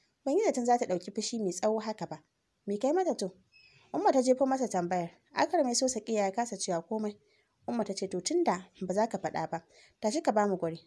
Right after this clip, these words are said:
Dama ba so muke dole sai mun ji ba. Kuma hakan ya nuna kai ne ka cutar da ita. Don haka kai ne za ka je ka nema, ka nema sulhu ku daidaita tsakaninku."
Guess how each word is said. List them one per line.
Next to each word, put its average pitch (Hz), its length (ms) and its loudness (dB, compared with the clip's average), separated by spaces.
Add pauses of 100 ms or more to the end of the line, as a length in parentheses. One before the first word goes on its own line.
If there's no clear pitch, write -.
Dama 339 280 2
ba 247 120 4
so 254 140 0
muke 226 340 -2
dole 226 220 0
sai 165 160 -2
mun 160 160 -6
ji 160 100 -8
ba. 165 160 -10 (460)
Kuma 294 180 2
hakan 349 320 2
ya 240 120 0
nuna 247 240 2
kai 302 200 2
ne 240 120 0
ka 202 100 -2
cutar 208 320 -2
da 175 80 -4
ita. - 240 -8 (200)
Don 208 180 -4
haka 240 220 -4
kai 294 200 0
ne 247 100 -2
za 208 140 0
ka 208 100 -8
je 196 140 -8
ka 190 120 -8
nema, 180 220 -2 (180)
ka 190 120 -8
nema 190 200 -4
sulhu 247 300 -4
ku 180 100 -6
daidaita 170 440 -6 (520)
tsakaninku." 175 680 -2